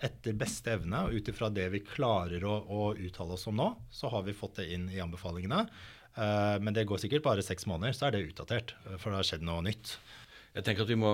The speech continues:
Speaker 2: vi må høre litt mer konkret om anbefalinger og hva, hva dette, hva, hva, hva som er leveransen her. Vi kan komme tilbake til det,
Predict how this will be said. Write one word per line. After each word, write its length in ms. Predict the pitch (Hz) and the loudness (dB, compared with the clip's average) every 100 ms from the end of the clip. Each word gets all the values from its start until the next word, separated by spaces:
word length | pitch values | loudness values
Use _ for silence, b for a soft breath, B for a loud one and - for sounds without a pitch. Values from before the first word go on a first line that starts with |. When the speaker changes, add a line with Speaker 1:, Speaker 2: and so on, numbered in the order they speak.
| 98 | 6
Speaker 2:
vi 120 | 104 | 4
må 140 | 101 101 | 4 4
høre 300 | 95 85 90 | 4 2 4
litt 180 | 92 95 | 0 0
mer 80 | 87 | -4
konkret 720 | 85 90 - - 92 113 113 - | -2 -6 -6 -2 2 2 0 -4
om 160 | 87 85 | -2 -2
anbefalinger 640 | 76 87 - 95 92 92 | -2 -4 -2 0 0 0
og 280 | 87 82 87 | 0 0 0
hva, 160 | 82 80 80 73 | 2 2 0 -2
hva 140 | 80 | -4
dette, 380 | 76 71 - 85 82 80 71 73 - 71 | -4 -8 -8 -6 -6 -6 -8 -12 -14 -10
hva, 80 | 76 - | -10 -6
hva, 140 | 78 71 71 | -4 -4 -4
hva 80 | 73 | -4
som 160 | 85 | 0
er 140 | 71 80 | 0 2
leveransen 640 | 82 90 78 85 - 135 | 2 2 0 -2 0 2
her. 200 | 110 85 | 2 2
Vi 80 | 82 | 0
kan 160 | - 85 B B B | -2 -2 B B B
komme 220 | 82 80 | 0 0
tilbake 340 | 80 76 69 - | 0 0 -2 0
til 140 | 95 | 2
det, 100 | 82 | 4